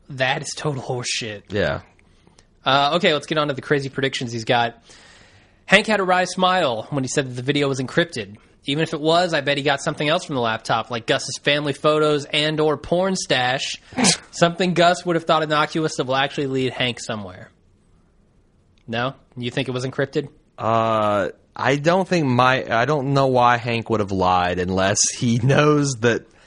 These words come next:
Speaker 2: Gomez or Merc Hurt is dirty or he himself is dirty, as we
Speaker 1: <laughs> Or he
Speaker 2: discussed.
Speaker 1: himself is dirty.
Speaker 2: Yeah.
Speaker 1: Yeah. Uh, I'm sure Hank's real dirty.
Speaker 2: He is.
Speaker 1: Pointing them
Speaker 2: Filthy.
Speaker 1: right to Gus.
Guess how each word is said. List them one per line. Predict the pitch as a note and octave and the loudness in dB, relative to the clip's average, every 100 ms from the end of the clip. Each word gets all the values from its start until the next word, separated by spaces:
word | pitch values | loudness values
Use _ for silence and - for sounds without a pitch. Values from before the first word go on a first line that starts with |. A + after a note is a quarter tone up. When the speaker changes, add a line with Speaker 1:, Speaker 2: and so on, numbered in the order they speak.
| _ | _
Speaker 2:
Gomez | A#2 - D#3 C#3+ B2+ B2 A#2 | -2 2 4 4 4 4 2
or | B2 | 0
Merc | B2 A#2 - | 2 2 2
Hurt | B2 G2 | 0 0
is | A2 G#2 | 0 2
dirty | A#2 A2+ G#2+ | 2 2 2
or | A2 | 2
he | A2+ | 2
himself | C3 C3 - D3 - | 2 2 2 2 0
is | F2+ | -4
dirty, | G2+ F#2 F2+ | -2 -2 0
as | F3 F2+ | 0 -2
we | |
Speaker 1:
<laughs> | |
Or | F2+ | 0
he | |
Speaker 2:
discussed. | F2+ - D2 - D4 | 2 2 0 2 0
Speaker 1:
himself | E4 - - D#4+ - | -2 -6 -2 -2 -2
is | D#4+ - | -6 -4
dirty. | C4 A3 G3+ | -2 0 2
Speaker 2:
Yeah. | B3+ G#3 D3+ C3 - - F3 - _ - | 6 8 6 4 -6 -16 -16 -20 _ -2
Speaker 1:
Yeah. | D#3+ C#3+ A#2+ A2+ - _ | 2 2 0 -4 -16 _
Uh, | D#3+ D#3+ D3 D3 E3 | -2 0 0 0 -2
I'm | C#3+ | -4
sure | - D#3+ | 0 2
Hank's | E3 D#3 - | 2 0 -2
real | D3 D3 | 0 0
dirty. | C3+ B2 A2 A2+ - | 0 -2 -2 -6 0
Speaker 2:
He | C#3 | 4
is. | D#3+ B3+ - - - - - | 4 2 0 -8 -20 -20 -4
Speaker 1:
Pointing | - D#3 C#3+ | 2 4 4
them | C#3+ | 4
Speaker 2:
Filthy. | C3+ | 2
Speaker 1:
right | C#3 D3 | 2 2
to | - | -4
Gus. | C#3 C3 G#2+ - - | -2 -2 -2 -8 -16